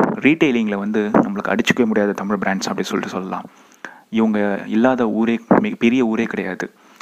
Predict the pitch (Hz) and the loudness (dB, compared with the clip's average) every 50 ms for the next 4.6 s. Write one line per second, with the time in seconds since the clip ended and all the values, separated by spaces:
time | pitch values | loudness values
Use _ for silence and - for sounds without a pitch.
0 | - - _ - 107 95 98 92 92 - 120 113 - - 104 98 101 98 - - | -20 -20 _ -6 -4 -4 -2 0 0 0 0 2 2 2 2 2 0 -2 -4 -4
1 | 101 101 101 101 - - - - - - 95 95 98 98 98 98 101 98 - - | -4 -4 -6 -8 -10 -10 -10 -8 -6 -4 0 0 0 0 0 -2 -4 -6 -6 -4
2 | 101 98 98 101 - - 95 98 98 95 - - 98 95 95 101 - - - 98 | -4 -4 -4 -4 -2 -2 -2 -2 -2 -4 -4 -4 -2 -2 -2 -4 -6 -8 -8 -8
3 | 98 113 85 98 110 123 117 110 107 104 - 110 107 117 113 104 101 120 113 120 | -6 -4 -4 -2 -2 0 0 0 0 0 0 0 0 2 2 2 2 2 2 2
4 | 98 104 117 120 123 117 104 104 101 98 101 | 2 2 2 0 0 0 0 0 -2 -2 -4